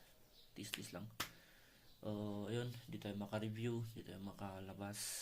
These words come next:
sa boarding house. Dito lang tayo.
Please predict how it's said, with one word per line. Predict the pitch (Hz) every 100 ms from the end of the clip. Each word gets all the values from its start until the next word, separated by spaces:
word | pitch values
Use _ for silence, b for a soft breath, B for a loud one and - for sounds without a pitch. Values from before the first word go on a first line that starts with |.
| -
sa | -
boarding | 104 101 107
house. | 110 110 110 - - B B B B B B B
Dito | - -
lang | 113 113
tayo. | 107 113